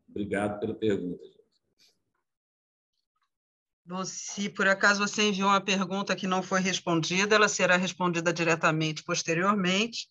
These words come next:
Speaker 2: Vamos encerrar agora o Q and A e eu gostaria de passar a palavra pro Rodrigo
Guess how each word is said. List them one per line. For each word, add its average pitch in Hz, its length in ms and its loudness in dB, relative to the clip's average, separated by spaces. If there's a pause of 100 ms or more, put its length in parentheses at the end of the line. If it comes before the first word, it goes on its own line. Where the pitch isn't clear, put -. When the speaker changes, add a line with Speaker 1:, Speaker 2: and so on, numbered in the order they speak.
(500)
Speaker 2:
Vamos 180 260 0
encerrar 170 520 2
agora 165 300 6
o 160 40 4
Q 160 180 -6
and 190 240 2
A 185 220 2
e 233 100 2
eu 233 80 4
gostaria 214 400 0
de 208 100 -6
passar 190 400 2
a 185 40 4
palavra 170 640 4
pro 165 120 -12
Rodrigo 175 680 -4